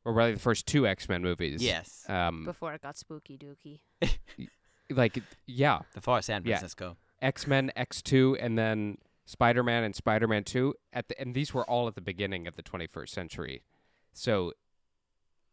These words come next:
Speaker 1: y-, yeah, absolutely.
Speaker 3: Yeah.
Speaker 1: They, they completely paved the way.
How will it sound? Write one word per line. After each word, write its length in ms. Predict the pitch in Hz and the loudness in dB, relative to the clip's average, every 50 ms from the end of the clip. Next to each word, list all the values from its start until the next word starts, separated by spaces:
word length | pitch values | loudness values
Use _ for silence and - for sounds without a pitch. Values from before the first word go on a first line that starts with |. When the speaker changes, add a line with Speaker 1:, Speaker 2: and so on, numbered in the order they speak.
| _ _ - | _ _ -20
Speaker 1:
y-, 120 | 156 127 _ - | -20 -20 _ -4
yeah, 280 | 139 151 190 143 82 - _ _ | -2 0 0 0 -2 -6 _ _
absolutely. 640 | - 139 135 - - 117 110 151 151 104 87 69 _ | -6 -6 -4 -2 -2 0 0 0 -2 -4 -10 -12 _
Speaker 3:
Yeah. 160 | - 240 233 269 _ | -2 -2 -2 -2 _
Speaker 1:
They, 180 | - 120 120 135 _ - | 0 0 0 0 _ -4
they 220 | 135 127 123 131 123 | -2 0 0 0 -2
completely 480 | - 123 104 - - 151 151 139 131 | -4 -8 -8 -6 -6 -4 -4 -4 -2
paved 240 | - - 127 123 107 | 0 0 0 0 0
the 80 | 110 104 | 0 0
way. 200 | 113 123 123 | 2 2 0